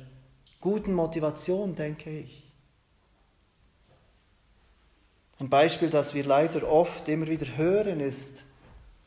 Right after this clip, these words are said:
dass Menschen denken, Gott gibt mir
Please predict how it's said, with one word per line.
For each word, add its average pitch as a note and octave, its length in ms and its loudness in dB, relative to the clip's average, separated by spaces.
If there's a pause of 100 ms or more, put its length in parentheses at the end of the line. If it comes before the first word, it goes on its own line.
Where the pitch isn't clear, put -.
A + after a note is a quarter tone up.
(1500)
dass - 200 -10 (840)
Menschen F#3+ 600 4
denken, E3+ 680 0 (2750)
Gott D3+ 200 0
gibt E3 240 -2
mir D3+ 220 -2